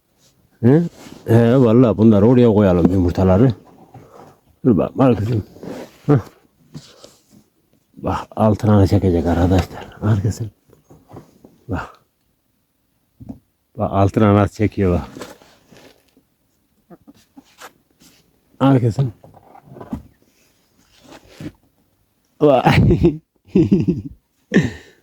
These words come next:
Aha, bir daha var. Hop. <laughs> Ula. Vallahi aldı altına. Tamam, ben şunları alayım arkadaşlar.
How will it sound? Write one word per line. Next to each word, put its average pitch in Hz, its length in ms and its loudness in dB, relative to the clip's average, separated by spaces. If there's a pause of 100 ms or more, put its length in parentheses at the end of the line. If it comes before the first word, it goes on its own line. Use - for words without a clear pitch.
(180)
Aha, 131 220 4
bir 120 100 4
daha 123 200 4
var. 123 200 2 (1200)
Hop. 143 340 4 (1080)
<laughs> 160 100 0 (3500)
Ula. 113 640 4 (880)
Vallahi 123 480 4
aldı 143 400 2
altına. 107 460 2 (580)
Tamam, 117 340 2
ben 113 120 4
şunları 123 360 4
alayım 123 280 4
arkadaşlar. 101 580 0